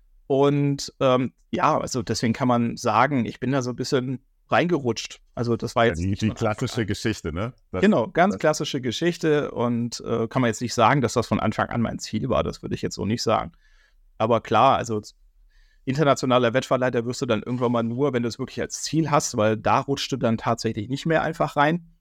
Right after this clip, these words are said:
Speaker 1: Und, ähm, und es bedeutet einfach, oder es hat, bedeutet einfach viel, dass du viel unterwegs bist und diese Veranstaltungen machst. Und das ist eben auch wichtig, weil du brauchst die Erfahrung. Aber man braucht auch,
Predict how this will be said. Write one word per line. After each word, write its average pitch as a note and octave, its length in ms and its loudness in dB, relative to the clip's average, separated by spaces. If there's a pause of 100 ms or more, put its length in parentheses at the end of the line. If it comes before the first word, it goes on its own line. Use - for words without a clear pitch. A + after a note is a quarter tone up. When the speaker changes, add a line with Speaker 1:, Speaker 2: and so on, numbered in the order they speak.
(580)
Speaker 1:
Und, A2 720 0
ähm, A2 640 0
und A#2+ 240 0
es A2 120 -6
bedeutet - 420 -2
einfach, - 320 -2
oder - 140 -4
es - 120 -10
hat, - 80 -10 (460)
bedeutet G#2 360 -2
einfach G#2+ 300 -2
viel, - 260 -2
dass A2+ 200 0
du C3 180 -4
viel A#2 220 -4
unterwegs A2+ 460 -2
bist - 280 -6
und A2+ 320 -2 (120)
diese A#2 140 0
Veranstaltungen C#3 680 0
machst. - 260 -2
Und C3 80 -4
das B2 100 -8
ist B2+ 140 -8
eben - 160 -4
auch - 140 -4
wichtig, A#2 440 0
weil A#2 140 6
du A#2 80 0
brauchst G#2 280 0
die - 40 2
Erfahrung. A#2+ 540 2 (840)
Aber A#2+ 200 8
man A#2+ 180 4
braucht A2 540 2
auch, G#2+ 480 2